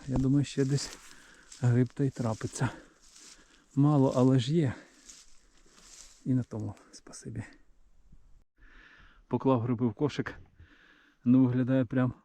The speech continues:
просто по-елітному. <laughs> Нічого собі, ото розмір. А це, о, кажу, розмір. А цю ти не побачив. Опа. Ще плюс один.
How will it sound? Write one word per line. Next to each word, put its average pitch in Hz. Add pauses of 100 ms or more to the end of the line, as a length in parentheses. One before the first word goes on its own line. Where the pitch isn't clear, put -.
(140)
просто 139
по-елітному. 123 (1300)
<laughs> - (360)
Нічого 131
собі, 131
ото 127
розмір. 120 (1300)
А 156
це, - (280)
о, 147
кажу, 135
розмір. 123 (920)
А 127
цю -
ти 135
не 123
побачив. 131 (1900)
Опа. 117 (800)
Ще -
плюс 131
один. 113